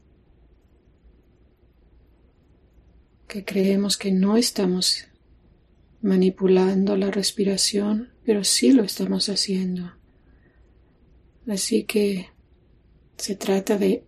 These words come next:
afinar sati y estar conscientes si realmente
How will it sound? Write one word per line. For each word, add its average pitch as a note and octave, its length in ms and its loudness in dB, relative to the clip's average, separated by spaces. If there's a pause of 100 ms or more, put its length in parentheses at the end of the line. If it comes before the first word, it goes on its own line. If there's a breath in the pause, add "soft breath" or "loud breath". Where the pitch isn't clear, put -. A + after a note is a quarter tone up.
(160)
afinar G#3+ 760 0
sati G3 720 -2 (4000)
y G#3+ 200 -2
estar G3+ 340 0
conscientes A3+ 760 2
si G#3+ 240 0
realmente A3+ 1120 4